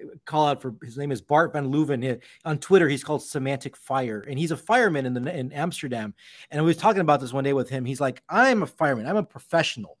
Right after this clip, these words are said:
Like, I understand. There's a built-in fire. We'll sit in front of it. I'll figure out what the, I have my strategies. I don't want an A I tell me what to go do. What I do want is that A I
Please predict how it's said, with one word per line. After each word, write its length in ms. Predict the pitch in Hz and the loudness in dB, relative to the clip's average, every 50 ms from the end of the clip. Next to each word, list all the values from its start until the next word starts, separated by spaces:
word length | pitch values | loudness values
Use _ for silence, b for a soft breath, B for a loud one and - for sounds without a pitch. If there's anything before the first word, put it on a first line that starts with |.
| b b b b b - | b b b b b -8
Like, 120 | 135 135 | -6 -2
I 240 | 143 156 185 220 220 | 2 4 6 8 8
understand. 460 | 208 202 180 175 - - - 139 135 | 6 6 2 0 -2 -4 -8 -4 0
There's 140 | 165 185 165 | 2 2 2
a 60 | 143 | 2
built-in 440 | 107 101 - 208 220 208 233 220 202 | 0 4 4 4 4 4 2 0 0
fire. 260 | - 208 208 208 196 | 0 0 2 2 2
We'll 100 | 165 127 | 0 -2
sit 260 | - - - 240 254 | -6 -6 -8 -6 -6
in 80 | 190 175 | -6 -10
front 200 | - 185 214 202 | -4 -2 -2 0
of 80 | 196 202 | 0 0
it. 60 | 190 | 0
I'll 260 | 175 160 151 127 - - | 2 0 0 0 -2 -4
figure 200 | 214 190 190 214 | -2 0 2 0
out 140 | 190 160 156 | 0 0 -2
what 140 | 175 190 170 165 185 175 | -6 -6 -6 -8 -12 -12
the, 80 | 151 151 - | -12 -10 -6
I 60 | 165 | -4
have 80 | 175 175 | -4 -2
my 100 | 170 160 | -2 -4
strategies. 540 | 147 - 180 175 175 160 123 113 101 - _ b b b b b b b | -4 -4 -4 -2 -2 -2 -4 -8 -12 -14 _ b b b b b b b
I 100 | - 180 | 4 6
don't 140 | 233 269 233 | 6 6 6
want 160 | 220 214 214 | 6 2 2
an 80 | 190 185 | 2 2
A 120 | 185 185 | 2 2
I 80 | 180 180 | 2 0
tell 180 | 175 - 170 180 | 0 -2 -2 -2
me 100 | 175 165 | 0 0
what 120 | 165 - | -2 -2
to 80 | - 139 | -4 -6
go 160 | 143 135 131 | -6 -6 -6
do. 320 | 107 147 151 127 92 - _ _ b b b b b b _ | -2 -2 -2 -2 -4 -6 _ _ b b b b b b _
What 120 | 156 165 | -2 0
I 100 | 156 156 | 0 -2
do 260 | 139 131 185 277 320 | -2 -2 0 2 2
want 380 | 311 277 262 214 165 147 147 156 | 2 2 2 2 2 2 2 0
is 120 | 147 131 | -2 -2
that 140 | 156 156 165 | -2 -4 -4
A 180 | 165 185 214 208 | -2 -2 0 0
I 300 | 185 180 180 185 180 - | 2 2 0 0 -2 -6